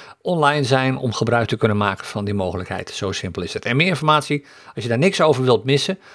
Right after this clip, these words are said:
abonneer je dan even op de Crypto Coiners nieuwsbrief. Dan krijg je sowieso mailtjes. En wat je ook kunt doen, is gewoon onze kanalen goed volgen. Dus de Facebookgroep, eh, onze Telegram chatgroep natuurlijk heel belangrijk. En BitCloud en Twitter, daar vind je ons op. Afijn,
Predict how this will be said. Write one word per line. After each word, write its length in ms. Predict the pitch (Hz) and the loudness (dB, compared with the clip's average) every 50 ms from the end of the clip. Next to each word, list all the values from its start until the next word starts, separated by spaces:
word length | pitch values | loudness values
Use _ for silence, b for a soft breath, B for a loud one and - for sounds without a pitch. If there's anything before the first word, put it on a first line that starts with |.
| B B B | B B B
abonneer 360 | B - 143 131 131 135 147 | B -4 -2 0 2 4 6
je 80 | 160 165 | 4 4
dan 100 | 151 147 | 4 2
even 320 | 147 147 147 135 - - | 4 4 4 4 4 2
op 220 | - 135 - - - | 0 0 0 0 0
de 200 | 113 113 110 104 | 0 0 0 0
Crypto 300 | - - 131 107 - 120 | 0 0 0 0 0 -4
Coiners 260 | - - 107 101 101 95 | -2 -2 -2 -2 -2 0
nieuwsbrief. 480 | 117 147 190 202 - - 185 180 180 | 2 4 4 4 4 2 0 0 0
Dan 100 | - 139 | 0 -4
krijg 220 | 123 - 110 104 101 | -2 0 0 0 0
je 60 | 92 | 2
sowieso 360 | 95 101 98 92 - 123 135 | 0 0 0 2 2 2 4
mailtjes. 540 | 139 139 131 127 120 - 120 110 - - - B B B B B B B B B | 4 4 2 0 0 -4 -6 -8 -8 -10 -16 B B B B B B B B B
En 160 | - 135 139 | -2 0 2
wat 140 | 131 127 117 | 2 2 0
je 80 | - - | 0 0
ook 140 | 151 156 | 0 2
kunt 160 | - 180 165 139 | 2 2 2 4
doen, 140 | 151 156 | 4 2
is 100 | 143 135 | 2 0
gewoon 180 | - - 135 127 | 0 2 2 2
onze 160 | 127 110 - | 2 0 -2
kanalen 360 | 135 - 117 104 104 104 104 | -2 0 0 2 2 2 0
goed 200 | 95 - 117 101 | 0 -2 -4 -4
volgen. 380 | - - - 104 101 - - - | -2 0 2 2 2 0 -2 -4
Dus 180 | 98 95 - - | -4 -4 -4 -4
de 200 | - 107 104 101 | -6 -6 -6 -2
Facebookgroep, 760 | - 156 165 147 - - 147 135 - - - 131 131 131 - b b b b b b | 0 2 2 2 0 -2 -4 -6 -4 -4 -4 -4 -4 -4 -10 b b b b b b
eh, 220 | - - 113 117 | -6 -4 -4 -2
onze 200 | 135 127 - - | -2 -4 -4 0
Telegram 420 | - 165 175 185 175 165 156 151 147 | 2 4 4 4 4 4 2 2 2
chatgroep 400 | 135 - - 139 135 - - 139 | 2 2 2 2 2 2 -2 -2
natuurlijk 260 | 127 - - 117 104 117 | 0 0 -2 0 2 2
heel 100 | 113 104 | 2 4
belangrijk. 520 | 107 107 104 107 107 107 107 107 107 - B B B B B | 4 2 2 0 -2 -2 -4 -6 -8 -10 B B B B B
En 240 | B - 127 123 117 | B -2 0 0 2
BitCloud 540 | 107 - - - - 104 98 98 95 - - - | 2 2 2 2 2 4 4 4 2 0 -4 -4
en 160 | - 107 - | -2 -2 -2
Twitter, 400 | - - 104 92 - 95 95 - | 0 -2 -2 -2 -2 -6 -6 -2
daar 200 | - 101 95 92 | -2 0 0 0
vind 280 | - - 101 95 90 | 0 0 0 0 0
je 80 | - 95 | 0 0
ons 160 | 92 92 - | 0 0 0
op. 140 | - - - | -2 -2 -2
Afijn, 380 | - 107 - - 113 113 107 | -4 -2 0 0 0 0 -2